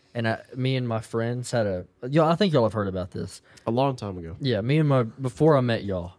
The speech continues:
Speaker 1: me and my friends had a bet. Like, I, I was doing it just 'cause I wanted to, and then my friends were like, "Oh, that sounds cool, let's do it." We all put in twenty bucks, and the winner got a hundred dollars.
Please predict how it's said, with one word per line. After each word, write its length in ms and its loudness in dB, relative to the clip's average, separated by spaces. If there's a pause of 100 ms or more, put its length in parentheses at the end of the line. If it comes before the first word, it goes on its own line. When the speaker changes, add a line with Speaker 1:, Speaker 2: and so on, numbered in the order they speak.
Speaker 1:
me 80 -2
and 60 0
my 60 2
friends 360 -2
had 120 2
a 40 0
bet. 380 -2 (480)
Like, 140 0
I, 120 8
I 140 6
was 180 4
doing 240 4
it 80 0
just 200 -6
'cause 140 -2
I 40 0
wanted 280 -2
to, 260 -4 (260)
and 120 -6
then 60 -2
my 100 0
friends 320 0
were 60 0
like, 160 -2
"Oh, 140 0
that 120 -4
sounds 240 -8
cool, 260 -4
let's 140 -8
do 220 -4
it." 120 -12 (460)
We 100 2
all 120 6
put 180 2
in 100 -2
twenty 260 -2
bucks, 440 -2
and 60 -2
the 60 0
winner 240 -2
got 160 -2
a 40 -2
hundred 280 -8
dollars. 460 -6